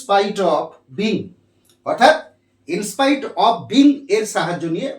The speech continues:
বাক্যটা আমি তৈরি করেছি। তাহলে in spite of being gullible, অর্থাৎ অতি সরল হওয়া সত্ত্বেও, এখানে আমি হওয়া সত্ত্বেও অর্থটাকে প্রয়োগ করলাম, হওয়া সত্ত্বেও। তাহলে in spite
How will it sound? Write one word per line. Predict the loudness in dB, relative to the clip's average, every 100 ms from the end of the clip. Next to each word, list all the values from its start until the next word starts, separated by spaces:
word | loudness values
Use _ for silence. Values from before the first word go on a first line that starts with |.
| -6
বাক্যটা | -6 -4 -6
আমি | -6
তৈরি | -8 -10
করেছি। | -16 -18 -20 _ _ _ _ -6
তাহলে | -2 -2 -4 -8 -16 _ _ _ -8
in | -8 -6
spite | 0 2 0 -4 -6 -4
of | -4 -6
being | -6 -6 -8 -12 -14 -8
gullible, | -6 -6 -10 -14 -20 _ _ _ -6
অর্থাৎ | -4 0 -2 -2 -14 _ _ -6 -6
অতি | -4 -8 -6
সরল | -6 -4 -6
হওয়া | -2 0 0
সত্ত্বেও, | -6 -10 -6 -4 -4 -8 _ _ _ -10
এখানে | -6 -2 0 -2 -10 _ -6 -4
আমি | -4 -6
হওয়া | -4 0 0 -2
সত্ত্বেও | -6 -6 -4 -2 -2 -4 -2
অর্থটাকে | -2 -2 -8 -8 -8
প্রয়োগ | -8 -10 -12
করলাম, | -16 -18 -10
হওয়া | -6 -6
সত্ত্বেও। | -8 -14 -20 -20 _ _ _ _ -8
তাহলে | -4 -4 -4 -10 _ _ _ _ -8
in | -8 -4
spite | -2 -2 -4